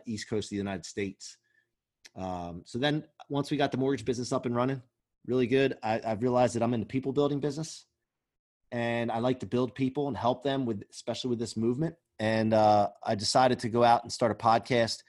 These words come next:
and a company building people, showing them how to, to be better leaders, communicators, better emotional responses, financial literacy, and business in general.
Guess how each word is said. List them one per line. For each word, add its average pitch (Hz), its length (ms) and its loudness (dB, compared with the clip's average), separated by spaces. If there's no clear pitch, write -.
and 117 140 -2
a - 20 -4
company 120 680 -2
building 151 340 6
people, 156 480 -2
showing 143 360 0
them 135 140 0
how 131 280 2
to, 135 80 2
to 131 160 -4
be 131 160 2
better 135 260 2
leaders, 135 400 0
communicators, 135 920 -2
better 139 240 2
emotional 135 400 0
responses, 127 840 -4
financial 139 420 -2
literacy, 135 640 -2
and 101 140 -8
business 117 400 -2
in 107 80 -4
general. 98 360 -4